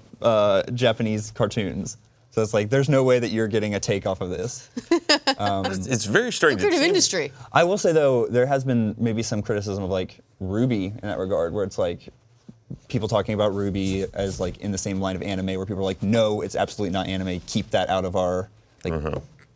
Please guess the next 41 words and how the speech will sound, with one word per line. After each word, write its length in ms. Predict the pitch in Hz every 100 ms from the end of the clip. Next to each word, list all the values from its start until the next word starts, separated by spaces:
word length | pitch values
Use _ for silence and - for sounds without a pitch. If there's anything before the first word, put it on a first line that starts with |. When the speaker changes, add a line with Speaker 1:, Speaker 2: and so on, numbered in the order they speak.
| -
Speaker 1:
don't 160 | 139
talk 160 | 143 127
about 140 | 123
ruby 200 | 110 110
when 140 | 107 104
you're 80 |
talking 180 | 101 92
about 100 | 92
anime." 360 | 87 - - -
Speaker 2:
<coughs> 20 |
Well, 100 | 262
you 140 | 254
mean, 160 | 262 226
like, 180 | 202 175
the, 180 | 170 156
like, 200 | 160 156
the 240 | 151 143
anime 180 | 143 139
subreddit? 480 | 151 - 123 127 - - -
Speaker 1:
Yeah, 200 | 151 92
Speaker 2:
Like, 80 | 113
Speaker 1:
anime 140 | 127
Speaker 2:
this 80 | -
is 40 |
not 80 | 180
Speaker 1:
subreddit. 280 | 165 165 156
Speaker 2:
allowed. 580 | 151 147 143 185 220 220 - -
Speaker 3:
Mm-hmm. 460 | 82 78 78 69 98 - - 175
Speaker 2:
But, 280 | 202 185 175
uh, 160 | 170
which 160 | 208 233
is 120 | 269
weird, 280 | 285 330 240
'cause 260 | 226 190 - _ - - - _ 180
Japan 380 | 175 175 277 262
refers 320 | 170 208 180
to 80 | 147
it 80 | 139
as 120 | 147
an 60 |
anime. 220 | 123 185